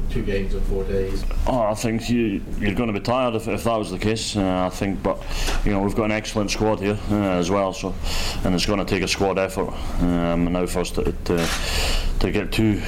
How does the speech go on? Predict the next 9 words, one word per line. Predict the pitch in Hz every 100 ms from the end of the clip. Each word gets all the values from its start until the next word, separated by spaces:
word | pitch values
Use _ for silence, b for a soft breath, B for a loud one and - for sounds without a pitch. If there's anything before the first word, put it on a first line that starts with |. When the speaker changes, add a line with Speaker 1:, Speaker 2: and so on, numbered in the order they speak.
| -
Speaker 2:
strong | - - 110
performances | 95 87 107 113 107 107
and, | 101 101
and | 98
get | 95 95
through. | - 110 101
So, | 92 85 - -
um, | 90 90 90 87 85 - - B B B B B B B -
that's, | 78 87 98 98 - - -